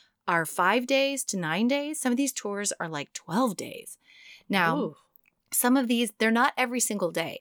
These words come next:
Speaker 2: Mm-hmm.
Speaker 1: Um, so there, there will be a day or two that's not scheduled.
Speaker 2: Mm-hmm.
Speaker 1: But yeah, it's pretty intense, you know,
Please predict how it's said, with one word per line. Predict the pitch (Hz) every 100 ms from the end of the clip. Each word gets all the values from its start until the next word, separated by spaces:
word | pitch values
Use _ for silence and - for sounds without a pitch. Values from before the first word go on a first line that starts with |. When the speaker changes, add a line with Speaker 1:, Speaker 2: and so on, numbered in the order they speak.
| -
Speaker 2:
Mm-hmm. | 214 180 196 220
Speaker 1:
Um, | 180 175
so | -
there, | 240 254 -
there | 220 240
will | 214 226 262
be | 262 277
a | 254
day | 185 170
or | 185 208
two | - 226 226 214
that's | 175 - - -
not | 170 170 -
scheduled. | - 175 175 247 294 339
Speaker 2:
Mm-hmm. | 208 196 208 226 - _ _
Speaker 1:
But | - 185
yeah, | 170 170 277 302 -
it's | - 262 -
pretty | - 226 226 240
intense, | 247 - 208 302 - - - -
you | 208
know, | 185 175 170